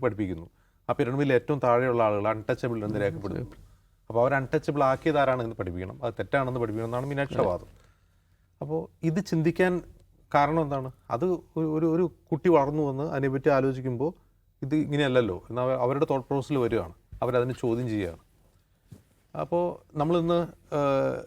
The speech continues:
Speaker 1: ജാതിയെ ആദ്യമായിട്ട് മീനാക്ഷി അല്ല ചോദ്യം ചെയ്തത്.
Speaker 2: അല്ല.
Speaker 1: മീനാക്ഷി ചോദ്യം ചെയ്തതിന് മുമ്പ് ഒരുപാട് ആളുകൾ ചോദ്യം ചെയ്തിട്ടുണ്ട്. അതിൻ്റെ ഭാഗമായിട്ടാണ് നിയമനിർമ്മാണം ഉണ്ടായിട്ടുള്ളത്.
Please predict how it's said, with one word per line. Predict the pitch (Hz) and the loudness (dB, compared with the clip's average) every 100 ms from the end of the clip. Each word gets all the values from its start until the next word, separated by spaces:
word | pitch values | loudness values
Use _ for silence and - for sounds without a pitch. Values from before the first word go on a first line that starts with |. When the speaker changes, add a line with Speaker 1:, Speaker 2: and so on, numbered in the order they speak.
| 135 127 | 0 4
Speaker 1:
ജാതിയെ | 127 139 156 156 147 143 135 | 4 4 4 4 2 2 2
ആദ്യമായിട്ട് | 139 147 139 135 147 120 | 4 2 2 2 0 0
മീനാക്ഷി | 127 135 - 127 | 0 0 0 0
അല്ല | 131 131 | 0 -2
ചോദ്യം | 120 107 | -4 -4
ചെയ്തത്. | 98 | -2
Speaker 2:
അല്ല. | 123 120 143 - - _ _ | -4 -6 -12 -20 -20 _ _
Speaker 1:
മീനാക്ഷി | 110 104 104 131 | -6 -4 -4 -4
ചോദ്യം | 131 139 | -4 -2
ചെയ്തതിന് | 139 139 | -2 -4
മുമ്പ് | 131 127 | -4 0
ഒരുപാട് | 123 127 131 | 2 4 4
ആളുകൾ | 123 151 151 - _ - | 2 -2 -8 -16 _ -2
ചോദ്യം | 120 131 123 | 0 2 0
ചെയ്തിട്ടുണ്ട്. | 113 107 104 117 170 | 0 -2 -6 -10 -6
അതിൻ്റെ | 107 110 113 | -4 -2 0
ഭാഗമായിട്ടാണ് | 117 120 117 120 107 | 0 -2 -4 -4 -4
നിയമനിർമ്മാണം | 110 123 123 123 123 117 | -2 -2 0 0 0 0
ഉണ്ടായിട്ടുള്ളത്. | 98 92 90 90 | -2 -2 -6 -10